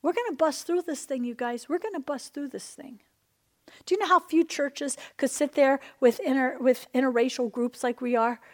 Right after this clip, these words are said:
and be talking like this? Do you know how few churches are talking about anything important? "Well, let's go back and look at this." Well, you know what? There won't even be that to look at if we don't fight this. They will, they will take our Bibles.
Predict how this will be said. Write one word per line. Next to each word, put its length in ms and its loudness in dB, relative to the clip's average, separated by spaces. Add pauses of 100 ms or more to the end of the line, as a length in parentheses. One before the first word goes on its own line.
(200)
and 200 2
be 100 0
talking 400 -4
like 260 -8
this? 280 -18 (1300)
Do 80 4
you 40 4
know 60 2
how 100 4
few 200 0
churches 400 -4
are 60 -2
talking 360 -2
about 240 0
anything 380 -2
important? 360 -4 (280)
"Well, 140 -2
let's 160 -6
go 140 -4
back 360 0
and 100 -4
look 200 -6
at 100 -12
this." 380 -8 (600)
Well, 100 10
you 100 12
know 80 2
what? 220 2
There 100 8
won't 160 6
even 220 8
be 140 6
that 260 2
to 80 0
look 320 2
at 320 8 (180)
if 160 4
we 120 8
don't 280 4
fight 360 6
this. 320 -8 (240)
They 120 10
will, 220 8
they 120 8
will 160 2
take 260 6
our 100 10
Bibles. 720 2